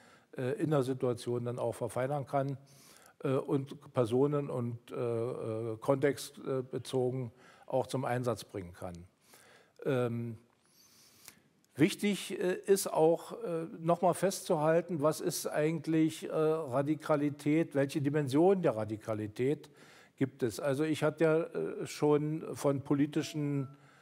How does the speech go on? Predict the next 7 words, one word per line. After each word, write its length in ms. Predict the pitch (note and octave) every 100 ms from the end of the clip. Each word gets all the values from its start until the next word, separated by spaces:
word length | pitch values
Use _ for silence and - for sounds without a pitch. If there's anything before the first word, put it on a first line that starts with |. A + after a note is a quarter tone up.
| _ _ _
Programmen, 680 | C3+ B2 G#2+ C#3+ D#3+ D#3+ D#3
von, 400 | - C3 C3 C3+
äh, 260 | - C#3
politischen, 920 | B2 - C3+ B2+ C#3+ D3 D3+ C#3 C3 D3
äh, 580 | - C#3 B2+ B2 B2+ B2+ G#2 B2+
Bewegungen 640 | B2 B2 D3 F3 F#3 F3
gesprochen. 680 | E3+ - - D3 D3+ D#3+ D#3